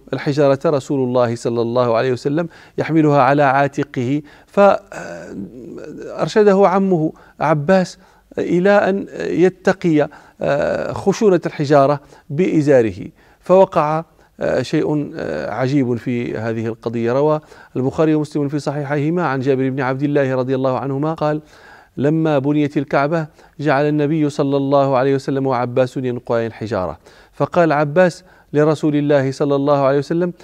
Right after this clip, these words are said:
'لو جعلت إزارك على عاتقك تتقي به الحجارة.' فجعل النبي صلى الله عليه وسلم إزاره الذي يأتزر به على عاتقه ليتقي به خشونة الحجارة،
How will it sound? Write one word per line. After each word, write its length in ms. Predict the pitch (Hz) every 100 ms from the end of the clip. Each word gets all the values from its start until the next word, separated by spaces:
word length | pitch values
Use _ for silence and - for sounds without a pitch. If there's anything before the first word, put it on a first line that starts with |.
| - _ 139
'لو 300 | 175 165 -
جعلت 480 | 131 151 170 165 170
إزارك 760 | 170 143 175 165 151 - 156 - - -
على 220 | 135 160
عاتقك 800 | 170 147 170 180 - 165 175 165 - _ _
تتقي 500 | 160 - 165 - 170
به 180 | 143 135
الحجارة.' 540 | - 120 107 87 73 _ - _
فجعل 420 | - 185 196 180
النبي 400 | 160 156 143 135
صلى 160 | 127 123
الله 80 | 120
عليه 100 | 127
وسلم 220 | 185 208
إزاره 480 | 175 202 214 208 170
الذي 220 | 123 147
يأتزر 460 | 165 165 160 180 185
به 280 | 202 208 202 - -
على 180 | 131 165
عاتقه 720 | 156 160 165 180 - 165 180 214
ليتقي 580 | 208 185 - 180 180
به 200 | 170 185
خشونة 420 | 185 175 - 175 165
الحجارة، 520 | 156 160 147 147 143